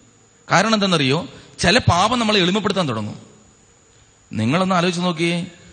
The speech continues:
നമ്മുടെയൊക്കെ ജീവിതത്തിൽ ചില പ്രതിസന്ധികൾ വന്നതുകൊണ്ടല്ലേ നമ്മൾ കൂടുതൽ ദൈവത്തിലേക്ക് അടുത്തത്?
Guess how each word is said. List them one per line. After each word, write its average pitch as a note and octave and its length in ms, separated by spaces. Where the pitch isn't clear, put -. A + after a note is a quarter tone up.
നമ്മുടെയൊക്കെ E3+ 380
ജീവിതത്തിൽ F3 380
ചില E3+ 140
പ്രതിസന്ധികൾ F3+ 560
വന്നതുകൊണ്ടല്ലേ E3+ 960
നമ്മൾ C#3 160
കൂടുതൽ E3 340
ദൈവത്തിലേക്ക് D#3 440
അടുത്തത്? C#3 400